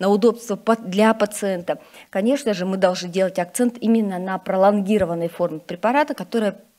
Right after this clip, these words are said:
м, предполагает однократную инъекцию, э, прикры-, перекрывающую пациента на ближайшие две недели и защищающую от, э, риска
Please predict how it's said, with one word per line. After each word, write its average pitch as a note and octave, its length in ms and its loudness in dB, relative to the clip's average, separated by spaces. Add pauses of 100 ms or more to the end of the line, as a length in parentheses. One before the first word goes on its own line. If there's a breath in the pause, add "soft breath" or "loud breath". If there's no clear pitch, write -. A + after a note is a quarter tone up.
(180)
м, E3 420 -12
предполагает G3+ 640 2
однократную G3+ 840 -2
инъекцию, A3 600 0 (340 loud breath)
э, E3 400 -4
прикры-, F#3+ 300 -6
перекрывающую G3 880 -2
пациента A3 420 -2
на E3 300 -4
ближайшие F3+ 640 0
две F#3+ 300 -4
недели G3 460 0
и G3 320 -4
защищающую F3+ 720 -2
от, F3 220 -6
э, E3 340 -2
риска G3 380 -2